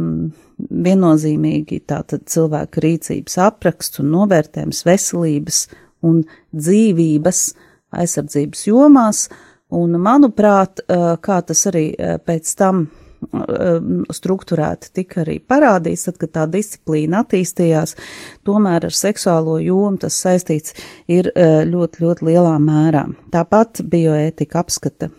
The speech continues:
medicīnas ētiskās problēmas, sociālās, ā, uzvedības problēmas, un atkal mēs te, ā, ja mēs tā padomājam, bet paskatīsimies, ā,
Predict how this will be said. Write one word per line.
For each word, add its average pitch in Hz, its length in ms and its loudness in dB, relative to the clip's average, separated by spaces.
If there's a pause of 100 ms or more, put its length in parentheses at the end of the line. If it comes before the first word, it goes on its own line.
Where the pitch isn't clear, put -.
(120)
medicīnas 220 840 2
ētiskās 202 800 0 (1040)
problēmas, 170 800 2 (420)
sociālās, 220 920 4
ā, 190 140 4 (180)
uzvedības 185 720 0
problēmas, 170 640 0
un 165 100 -2
atkal 208 320 2
mēs 202 280 0
te, 185 140 2
ā, - 520 -6 (120)
ja 180 180 0
mēs 180 200 0
tā 156 120 0
padomājam, 180 760 2
bet 160 160 -8
paskatīsimies, 156 880 -4 (100)
ā, 165 140 -2